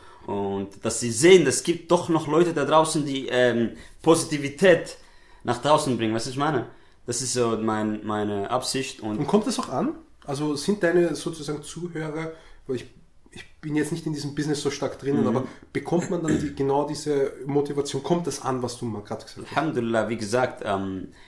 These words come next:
Speaker 1: jetzt vor allem in der Schweiz, auch in England. Wir waren ja letztens in England und, äh, die Leute, die schätzen das wirklich sehr. Sie sagen, Danke vielmal, dass du, dass ihr solche Arbeit macht.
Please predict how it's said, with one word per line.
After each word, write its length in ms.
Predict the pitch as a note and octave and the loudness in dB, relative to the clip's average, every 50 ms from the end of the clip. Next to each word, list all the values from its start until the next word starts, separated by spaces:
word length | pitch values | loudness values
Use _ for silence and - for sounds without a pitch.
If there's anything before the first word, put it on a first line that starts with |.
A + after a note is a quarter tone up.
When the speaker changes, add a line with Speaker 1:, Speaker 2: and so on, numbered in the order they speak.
| - - | -20 -8
Speaker 1:
jetzt 240 | - A#2 A#2 - - | -4 -4 -4 -4 -4
vor 160 | - A#2+ A2 | -2 0 2
allem 180 | A#2+ B2+ B2 A2+ | 4 4 4 2
in 100 | A2 G#2+ | 0 0
der 80 | A2 G2+ | -2 -2
Schweiz, 500 | - - - A#2+ C3 C#3 - - - - | -4 0 2 4 4 4 2 0 -4 -4
auch 240 | - A#2+ A#2 A#2 - | -2 0 0 0 -2
in 80 | A2+ G#2+ - | -4 -4 -2
England. 480 | - C3+ D#3 E3+ E3 D3+ D#3 F3 F3 F3+ - - - - - - | 0 2 2 2 2 2 0 0 -2 -6 -10 -18 -20 -20 -14 -10
Wir 160 | - G2+ F#2+ | -8 -4 0
waren 140 | A#2 A#2+ A#2 | 2 2 2
ja 80 | A2+ A2 | 2 2
letztens 320 | A#2 A2+ - - G#2+ - | 0 -2 -4 -6 -6 -4
in 120 | G#2 - - | -6 -4 -2
England 440 | A#2+ C3+ C3+ C3+ C#3 C#3+ C#3 - - - - - - - - - | 0 0 0 0 -2 -2 -4 -8 -14 -20 -20 -20 -20 -20 -20 -12
und, 420 | - - G2+ G#2 G#2 G#2 G2+ - - | -6 -4 -2 0 0 -2 -2 -2 0
äh, 420 | G#2+ G#2 G#2 G#2+ G#2 G#2 G#2 G2+ | 0 2 2 2 2 2 0 0
die 100 | G2+ G#2+ | -2 -2
Leute, 320 | G2+ A#2+ B2 B2+ B2 B2 G#2+ | 2 2 2 2 2 0 -2
die 140 | G2+ G#2 | -4 -4
schätzen 400 | G2 - - C3 B2 - - A2+ G#2+ | -4 -2 -2 -2 -2 -2 -4 -6 -6
das 220 | G#2 G2 F#2+ F#2+ | -6 -6 -6 -4
wirklich 440 | G#2 A#2+ A2+ A2+ - A2+ G#2+ G#2 - | -2 -2 -2 -2 -4 -6 -8 -8 -8
sehr. 280 | G2+ G2+ G#2 A2 A2 G#2+ | -6 -4 -2 0 0 -2
Sie 80 | G2 F#2 | -4 -4
sagen, 340 | G2 A2 G#2+ G#2 G#2 G2 | -4 -4 -4 -4 -4 -4
Danke 260 | F#2+ G#2+ G#2+ - - G#2 | -4 -6 -6 -6 -8 -10
vielmal, 340 | - - A2+ A2+ A2 G#2+ G2+ | -6 -4 -2 0 0 -2 -2
dass 180 | - - - | -4 -8 -10
du, 80 | - - | -12 -10
dass 260 | - G#2 G2+ - - | -8 -8 -8 -6 -4
ihr 140 | A2+ G#2+ G2 | -4 -4 -4
solche 320 | F#2 G#2 G2+ G2+ - - | -2 -2 -4 -4 -4 -4
Arbeit 280 | - G#2 G2+ G#2 G2+ - | -4 -4 -2 -4 -4 -2
macht. 260 | G#2+ G#2+ G#2+ - - | -2 -2 -4 -4 -8